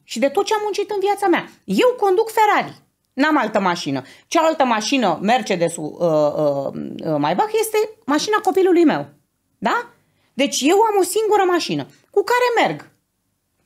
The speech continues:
Să nu pun story că am Ferrari și că zice lumea că sunt arogantă? Nu.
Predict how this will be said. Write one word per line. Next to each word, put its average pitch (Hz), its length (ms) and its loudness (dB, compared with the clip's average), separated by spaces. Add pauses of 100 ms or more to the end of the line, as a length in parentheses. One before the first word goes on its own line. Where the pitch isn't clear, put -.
(1600)
Să 226 140 -2
nu 208 120 0
pun 269 180 0
story 262 320 -2
că 233 160 -4
am 226 280 2
Ferrari 226 400 0
și 247 180 -6
că 220 200 2
zice 226 220 -2
lumea 247 200 0
că 262 80 -8
sunt 220 120 -4
arogantă? 220 500 0
Nu. 190 240 -2